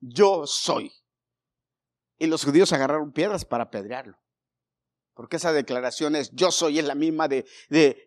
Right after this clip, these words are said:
es la misma que hizo Dios en el Génesis. "Yo soy", la que le contestó a Moisés. Y los judíos oyeron y dijeron, "Eso está prohibido siquiera decirlo. ¿Cómo te atreves a decir que tú eres blasfemo?", le dijeron los fariseos.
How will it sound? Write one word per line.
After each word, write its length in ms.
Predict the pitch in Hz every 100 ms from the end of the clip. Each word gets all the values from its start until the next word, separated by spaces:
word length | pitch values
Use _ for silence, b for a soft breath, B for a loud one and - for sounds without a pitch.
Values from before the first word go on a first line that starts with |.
| -
es 140 | 180
la 100 | 196
misma 320 | 202 208 196
que 120 | 185 160
hizo 260 | - 175
Dios 320 | 151 175 -
en 100 | 156
el 140 | 135 127
Génesis. 500 | 151 156 117 117 - b
"Yo 320 | - 117 180 -
soy", 240 | 180 143 B -
la 140 | 143
que 80 | 147
le 120 | 139
contestó 400 | 131 117 - 160
a 40 |
Moisés. 340 | 156 147 139 127
Y 60 |
los 180 | 135 123
judíos 400 | 131 127 156 170
oyeron 400 | 156 160 254 320
y 40 | 226
dijeron, 360 | 139 180 165 b b -
"Eso 240 | 269 320
está 260 | - 294 302
prohibido 600 | 294 277 285 320 349 311
siquiera 360 | 220 320 320 294
decirlo. 640 | - 339 349 349 339 - -
¿Cómo 220 | 302 311
te 80 | 302
atreves 400 | 294 330 339 269
a 60 | 254
decir 240 | 247 294
que 100 | 269
tú 240 | - 294 294
eres 380 | 294 269 - B B
blasfemo?", 580 | 226 254 - 294 302 277
le 140 | 240
dijeron 480 | 226 190 330 349 294
los 160 | 247 180
fariseos. 500 | 202 175 214 180